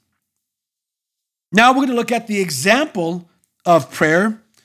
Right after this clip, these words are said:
the example of prayer. But before we get into the first point of that, look at verse seventeen A with me, verse seventeen A with me. Uh, James writes, "Elijah,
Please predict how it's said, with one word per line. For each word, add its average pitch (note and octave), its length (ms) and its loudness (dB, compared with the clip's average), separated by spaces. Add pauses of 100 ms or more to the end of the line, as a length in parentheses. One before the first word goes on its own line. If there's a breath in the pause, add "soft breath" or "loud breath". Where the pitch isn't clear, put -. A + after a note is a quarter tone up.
(140)
the E3 160 -2
example G#3 500 0
of D#3 80 -4
prayer. E3 320 -2
But F3 120 -6
before A3+ 220 -4
we F#3+ 260 -4 (160 soft breath)
get F#3+ 120 -4
into E3+ 120 -8
the C#3+ 60 -16
first A3+ 260 -4
point F3+ 220 -4
of F#3 300 -2
that, D#3 300 -2 (240 loud breath)
look A3 140 -4
at A3 60 -2
verse G#3 160 0
seventeen G#3+ 580 -2
A E3+ 160 -2
with D#3 180 -4
me, E3+ 80 -2
verse D#3 180 -6
seventeen G3 840 -2
A D#3+ 300 -4 (260 loud breath)
with D3 180 -8
me. F3 300 -2 (300 loud breath)
Uh, E3 240 -4
James G#3+ 420 0
writes, F#3+ 400 -2
"Elijah, G3+ 840 4